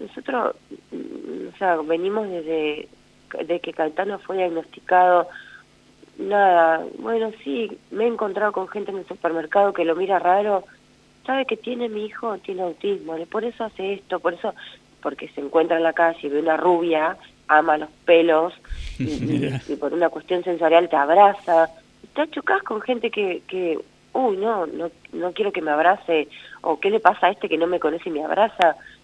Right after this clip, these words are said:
Speaker 1: Entonces, uno tiene que ir tomando fuerzas para ir contando... Eh, y, y que no quede, ¿me entendés? "Uh, este es loquito, es enfermito". No, uno tiene que intentar tener las fuerzas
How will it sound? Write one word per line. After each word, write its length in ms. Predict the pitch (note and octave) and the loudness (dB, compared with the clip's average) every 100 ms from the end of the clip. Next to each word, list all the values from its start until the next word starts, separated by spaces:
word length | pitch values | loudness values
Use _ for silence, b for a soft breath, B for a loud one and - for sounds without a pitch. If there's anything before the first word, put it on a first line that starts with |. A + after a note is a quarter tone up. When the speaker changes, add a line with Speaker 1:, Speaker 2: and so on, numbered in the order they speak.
| _ _ | _ _
Speaker 1:
Entonces, 240 | A3 B3 A#3+ - | -4 -2 -2 -6
uno 220 | A3+ B3+ | -6 -6
tiene 380 | C4 A#3 C4 C#4+ | -6 -6 -6 -6
que 120 | A#3+ A3+ | -2 -4
ir 160 | A3 - _ _ | -4 -8 _ _
tomando 340 | F#3 G3 G#3 G3+ | -4 -2 -2 -2
fuerzas 340 | A3 A3 A3+ | -2 -2 -4
para 200 | - F#3+ | -2 0
ir 140 | G3+ F#3+ | 0 -2
contando... 760 | G3 F3+ E3+ F3+ G#3+ G#3 F#3 F3 B B B B | -4 -4 2 2 2 0 0 -2 B B B B
Eh, 380 | - E3 D#3 - - - | 0 2 2 -2 -12 -8
y, 320 | E3 E3 E3 | -6 -4 -6
y 60 | |
que 180 | - F3 | -6 -2
no 160 | F#3+ G3 | -2 0
quede, 340 | A3 G#3+ F#3 | 2 2 2
¿me 120 | E3+ | 0
entendés? 580 | D#3 D#3 E3+ F#3 E3 D#3 | -4 -4 -2 -2 -2 -2
"Uh, 200 | - F#3+ F3+ | 0 0 0
este 400 | F3+ - F#3 E3 | -4 -8 -6 -4
es 100 | D3+ | -4
loquito, 600 | D3+ - G#3 G#3 F3+ E3+ | -4 -4 -8 0 2 2
es 100 | F3+ | 0
enfermito". 760 | E3 D#3+ D#3 F#3+ F#3+ F3+ E3 B B B _ _ _ _ | -6 -6 -4 -4 -2 0 0 B B B _ _ _ _
No, 320 | A#3+ C#4+ B3+ - _ - | 0 2 2 0 _ -10
uno 280 | A#3 B3+ C4 | -6 -2 -2
tiene 380 | B3+ A#3+ B3+ B3+ | -2 -4 -4 -4
que 140 | G3+ - - | -4 -6 -8
intentar 540 | G3 F#3 F#3 F3+ G#3+ | -8 -6 -6 -2 -2
tener 240 | A3 G3+ G#3 | -2 -8 -6
las 160 | G#3 - | -8 -6
fuerzas 520 | G3+ F#3+ F#3 E3+ | 2 2 2 -4